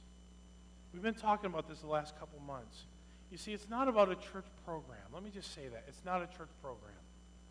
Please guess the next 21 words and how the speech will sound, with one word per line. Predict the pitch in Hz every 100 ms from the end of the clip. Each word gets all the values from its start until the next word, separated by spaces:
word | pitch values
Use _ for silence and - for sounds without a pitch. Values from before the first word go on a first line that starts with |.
| -
You | 185
guys | 185
understand | 190 180 - 185 185
that? | 190 - - - - - - - - -
It's | 170 -
not | 202 208
about | 202 190
a | 185
program. | - 180 165 135 127 107 - - - - - - - - - - - - - - - - - - - - - - - - - -
It's | -
a | - -
process. | 180 151 - - - - - - - - - - - - - - -
You're | 151 170
out | 175 185
and | 180
about, | 170 180 196 - - - - - - - -
'cause | - 139
guess | 175 175
what? | 185 147 127 - -
The | 160
church, | 160 - 220 170 170 - -